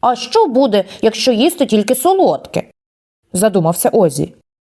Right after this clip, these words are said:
"Якщо їсти багато солодкого чи жирного, наш організм стає слабким, ми швидко втомлюємося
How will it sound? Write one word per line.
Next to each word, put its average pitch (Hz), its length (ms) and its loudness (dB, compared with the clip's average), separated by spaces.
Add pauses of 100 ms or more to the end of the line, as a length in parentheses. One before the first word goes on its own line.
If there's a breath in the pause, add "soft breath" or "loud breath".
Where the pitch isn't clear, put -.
(140)
"Якщо 320 420 0
їсти 370 360 2
багато 269 400 0
солодкого 233 680 0
чи 208 180 0
жирного, 262 680 2
наш 262 260 0
організм 262 520 2
стає 262 320 0
слабким, 302 600 0 (200 loud breath)
ми 240 140 2
швидко 285 400 -2
втомлюємося 262 920 2